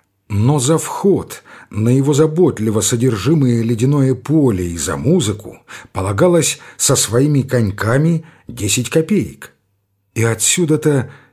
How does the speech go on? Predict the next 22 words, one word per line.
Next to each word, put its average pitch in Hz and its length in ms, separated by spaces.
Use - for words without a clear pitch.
и 147 80
начались 143 840
лютые 127 500
горести 131 880
и - 100
моральные 147 680
муки 143 460
для 107 240
бедного, 131 840
вновь 127 580
влюблённого 110 840
юнкера 135 580
в 95 80
звании 127 640
обер-офицера 123 960
Алексея 123 840
Александрова. 98 880
Смета 170 540
его 165 220
предполагаемых 156 1000
расходов 131 720
была 127 460